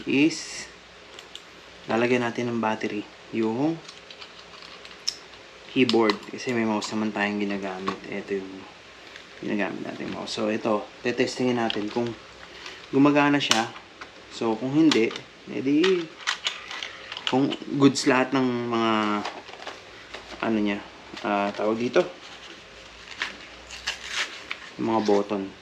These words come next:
or mga pindutan niya. Bumili ako ng battery kasi di ko alam na de battery pala siya. Kasi yung nagbigay, hindi pa, hindi pa kanompleto, eh, binigyan niya na ng battery, no?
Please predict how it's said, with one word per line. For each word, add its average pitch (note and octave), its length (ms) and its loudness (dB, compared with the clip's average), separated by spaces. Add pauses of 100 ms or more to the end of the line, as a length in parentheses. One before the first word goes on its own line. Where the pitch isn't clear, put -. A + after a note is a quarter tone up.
(480)
or G#2 80 -8
mga G#2 300 0 (1200)
pindutan G2+ 560 0
niya. F#2+ 160 -8 (320)
Bumili A#2 320 2
ako C3 160 4
ng B2+ 80 4
battery A2+ 480 2 (960)
kasi C3+ 160 -2
di B2+ 160 4
ko B2 80 6
alam A#2+ 160 4
na A#2 240 0
de A2 160 0
battery G#2+ 320 2
pala G2+ 240 -2
siya. G2+ 240 -4 (880)
Kasi A#2+ 240 2
yung G#2+ 80 2
nagbigay, A2+ 320 4 (160)
hindi - 320 -10
pa, - 120 -12 (120)
hindi G#2+ 160 0
pa G#2 160 -4
kanompleto, G#2 560 0
eh, G2+ 80 0 (320)
binigyan G2+ 400 -2
niya G2+ 80 -4
na G2+ 80 -2
ng G2+ 160 -2
battery, G2 400 0
no? F#2+ 80 -8